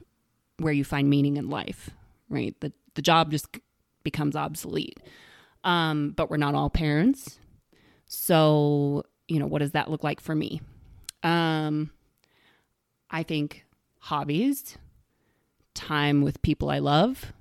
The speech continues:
You know, I don't have children, but I have a family. I have close friends.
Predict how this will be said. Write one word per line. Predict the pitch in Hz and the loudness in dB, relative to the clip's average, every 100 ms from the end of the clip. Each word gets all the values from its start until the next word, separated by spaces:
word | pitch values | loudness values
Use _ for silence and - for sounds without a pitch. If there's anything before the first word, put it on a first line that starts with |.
| - - - - | -20 -20 -20 -14
You | - 151 | -2 0
know, | 143 147 | 2 0
I | 170 | 0
don't | 151 156 | -2 -4
have | 160 | -6
children, | - 165 180 240 | -6 -4 2 2
but | 196 147 | 2 0
I | |
have | 147 156 | -4 -4
a | 143 | -6
family. | - 156 151 165 214 269 | -4 -2 0 0 2 0
I | - | 0
have | 165 151 156 - - - - - | -2 -4 -6 -12 -20 -20 -20 -4
close | 160 143 - | -2 -2 -4
friends. | - 147 165 226 262 254 - | -4 0 2 6 4 2 -6